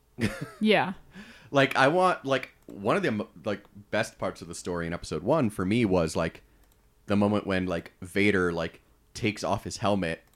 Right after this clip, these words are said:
Speaker 1: and is, like, basically like, "I will save, like, I will still save you, Padme," like, has this, like, very emotional, tortured moment.
Speaker 2: Mm-hmm.
Speaker 1: And in this one, it's just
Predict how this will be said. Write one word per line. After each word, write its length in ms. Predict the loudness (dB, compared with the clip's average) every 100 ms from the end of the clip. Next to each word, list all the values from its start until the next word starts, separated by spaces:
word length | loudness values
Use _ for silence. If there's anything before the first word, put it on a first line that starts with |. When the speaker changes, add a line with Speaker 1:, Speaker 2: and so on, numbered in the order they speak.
| -8
Speaker 1:
and 120 | -6
is, 120 | -4 -6
like, 220 | -8 -6
basically 300 | -8 -6 -6
like, 240 | -6 -8 _ _ _ _ _ _ -6
"I 120 | -4
will 140 | -4 -4
save, 280 | -6 -6
like, 220 | -4 -6 -2
I 120 | -2
will 100 | -2 -4
still 200 | -6 -6
save 220 | -4 -6
you, 80 | -8
Padme," 380 | -8 -8 -8 -8
like, 260 | -10 -10
has 260 | -6 -4 -4
this, 140 | -8
like, 140 | -8 -8
very 720 | -4 -2 0 0 -4 -8 -12 _ _ _ _ _ _
emotional, 540 | -2 0 0 -2 -6 -6
tortured 520 | -4 -4 -4 -6 -6
moment. 380 | -6 -6 -8 -12 _ _ _ 4
Speaker 2:
Mm-hmm. 300 | 4 4 0 -8 -20 _ -10 -2
Speaker 1:
And 140 | 0
in 100 | 0
this 240 | -2 -2 -2
one, 440 | 0 0 0 -4 -8 _ _
it's 240 | -6 -6 -8 _
just 220 | -10 -10